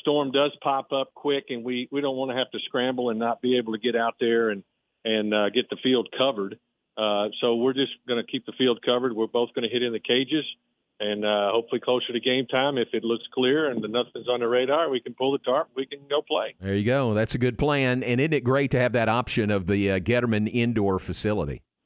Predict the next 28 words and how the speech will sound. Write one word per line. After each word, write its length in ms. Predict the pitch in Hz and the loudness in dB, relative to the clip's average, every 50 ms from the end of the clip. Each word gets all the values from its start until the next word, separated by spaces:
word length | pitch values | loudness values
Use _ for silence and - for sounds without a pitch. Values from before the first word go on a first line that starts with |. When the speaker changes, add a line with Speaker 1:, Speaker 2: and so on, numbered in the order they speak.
| _ _ _ _ _ _ _ _ - | _ _ _ _ _ _ _ _ -2
Speaker 1:
Oh, 280 | 123 127 131 120 117 120 | 0 2 2 2 2 0
unbelievable! 640 | 117 113 110 117 117 117 113 98 101 92 87 80 - - | -2 -2 -2 0 2 2 0 0 -2 -4 -6 -10 -10 -6
It 60 | 110 110 | -4 -2
really 440 | 113 120 123 120 110 117 104 117 113 | 0 0 0 2 0 0 0 0 0
is. 200 | 104 98 95 90 104 | 0 -2 -4 -4 -6
I 60 | 104 | -4
mean, 180 | 107 107 104 113 | -4 -2 0 0
that, 160 | 120 120 - - - - - - - - | 0 0 0 -4 -12 -18 -18 -14 -2 0
there's 180 | 131 170 196 | 0 0 2
a 40 | 180 | 2
lot 200 | 135 127 127 156 | 2 2 2 0
of 80 | 175 - | -2 -4
teams 280 | 131 127 127 123 107 110 | -4 -4 -4 -4 -4 -2
that, 260 | 117 113 - - 127 | -2 -2 -2 -2 -2
uh, 200 | 117 113 113 110 101 - _ _ _ _ _ _ 110 | 0 0 0 -2 -4 -8 _ _ _ _ _ _ -6
just 180 | 120 127 - - | -6 -6 -4 -2
hit 160 | 139 135 131 | 0 0 0
in 120 | 131 127 127 | 0 0 0
there 240 | 131 131 131 127 127 | 0 0 0 0 0
anyway, 440 | 143 160 143 104 98 87 85 82 - _ _ | 0 0 0 0 -2 -4 -4 -6 -10 _ _
you 100 | 110 107 | -2 0
know, 320 | 107 107 117 131 131 113 - | 2 2 0 0 -2 -4 -2
the, 220 | 110 110 104 107 107 | -2 -2 -2 -2 -2
Speaker 2:
Yeah. 180 | 110 104 117 | -2 0 0
Speaker 1:
before, 220 | 127 117 110 107 - _ _ | -2 -2 -4 -4 -6 _ _
before 200 | _ - 120 110 101 | _ 0 2 2 2
a 40 | |
pregame. 540 | - - 120 113 110 98 107 98 92 90 87 | 0 0 0 0 2 0 -2 -4 -4 -8 -12